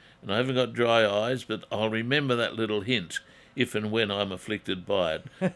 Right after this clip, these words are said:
Speaker 1: Th-, thank you very much, mate, for ringing in. I appreciate it.
Speaker 2: Thank you, Paul. Health naturally on two N U R F M.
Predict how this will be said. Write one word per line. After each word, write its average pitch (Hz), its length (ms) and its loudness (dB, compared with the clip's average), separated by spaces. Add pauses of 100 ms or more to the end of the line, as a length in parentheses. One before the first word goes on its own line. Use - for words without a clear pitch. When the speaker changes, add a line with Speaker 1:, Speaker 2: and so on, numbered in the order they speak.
(120)
Speaker 1:
Th-, 131 120 -4
thank 139 380 -2
you 143 80 6
very 117 260 2
much, 110 360 -2
mate, 101 220 -2
for 101 140 -4
ringing 98 400 -4
in. 80 220 -2
I 85 80 -6
appreciate 85 680 -2
it. - 300 -14
Speaker 2:
Thank 185 340 -2
you, 170 100 -4
Paul. 151 420 -4
Health 196 380 0
naturally 156 560 -4
on 147 220 -8
two 147 220 -8
N 151 160 -8
U 156 100 -4
R 156 220 0
F 160 200 -2
M. 208 200 0